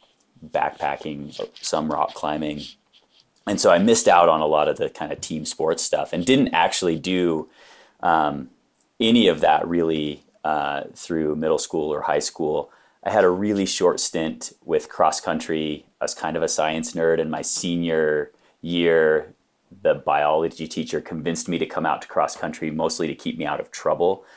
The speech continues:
I'd gotten really into skateboarding at the time and being a delinquent. Um, and I liked this guy. I thought he was cool. So I went out and I did a few practices and meets, but I was terrible. And so I went on being <laughs> just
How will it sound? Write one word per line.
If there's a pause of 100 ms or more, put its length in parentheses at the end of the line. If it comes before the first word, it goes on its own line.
(120)
I'd
gotten
really
into
skateboarding
at
the
time (460)
and
being
a
delinquent. (500)
Um, (460)
and
I
liked
this
guy.
I
thought
he
was
cool.
So
I
went
out
and
I
did
a
few (300)
practices
and
meets,
but
I
was
terrible. (1000)
And (340)
so
I
went
on
being (180)
<laughs>
just